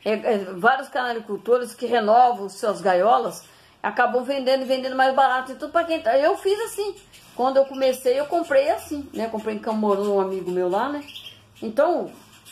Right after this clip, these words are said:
a gaiola mais indicada é essa. Vai colocar dois casais? Compra duas gaiolinhas dessa, pessoal,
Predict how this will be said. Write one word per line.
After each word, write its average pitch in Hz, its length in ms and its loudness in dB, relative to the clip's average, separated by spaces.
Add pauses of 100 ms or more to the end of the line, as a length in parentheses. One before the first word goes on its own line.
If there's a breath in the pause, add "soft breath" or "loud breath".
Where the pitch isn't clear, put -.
a 254 160 2
gaiola 285 520 2
mais 311 320 -2
indicada 262 480 2
é 262 200 4
essa. - 280 -2 (300)
Vai 294 120 0
colocar 311 340 4
dois 285 220 4
casais? 269 500 2
Compra 381 360 0
duas 294 300 0
gaiolinhas 269 480 2
dessa, 285 360 0
pessoal, - 380 -14